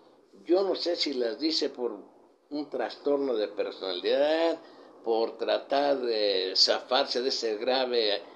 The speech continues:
problema, gravísimo problema de violencia que hay en el país, de tantas muertes, de tantos homicidios, tanta tragedia,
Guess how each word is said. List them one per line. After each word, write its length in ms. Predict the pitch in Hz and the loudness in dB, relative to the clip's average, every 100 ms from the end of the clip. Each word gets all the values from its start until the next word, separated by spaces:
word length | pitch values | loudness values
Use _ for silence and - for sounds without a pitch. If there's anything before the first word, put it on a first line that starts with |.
| - - - | -20 -20 -4
problema, 540 | 101 101 135 147 123 | -2 0 -2 0 0
gravísimo 880 | 120 127 131 170 185 - 139 120 107 | 4 4 4 4 2 2 0 -2 -6
problema 420 | 107 117 143 139 | -6 -4 -2 -2
de 160 | 113 101 | -2 -4
violencia 760 | 101 107 127 143 139 120 110 - - - - - | -2 -2 0 -2 0 0 -2 -6 -16 -20 -20 -4
que 120 | 131 | 2
hay 160 | 135 135 | 4 2
en 120 | 113 | 0
el 140 | 104 | -4
país, 580 | - - 95 117 139 139 | -4 0 2 2 0 -2
de 120 | 123 | -2
tantas 560 | - 131 131 127 104 101 | -2 -2 -4 -2 -4 -4
muertes, 520 | 107 123 139 135 - | -4 -2 -2 -6 -10
de 60 | 113 | -10
tantos 560 | - 123 123 110 - | -6 -6 -4 -6 -6
homicidios, 800 | 98 92 90 - 127 127 127 123 | -6 -6 -6 -4 -4 -4 -6 -6
tanta 400 | 123 127 120 - | -6 -4 -4 -6
tragedia, 840 | 101 82 - 117 127 123 127 123 | -4 -6 -2 0 0 0 -2 -2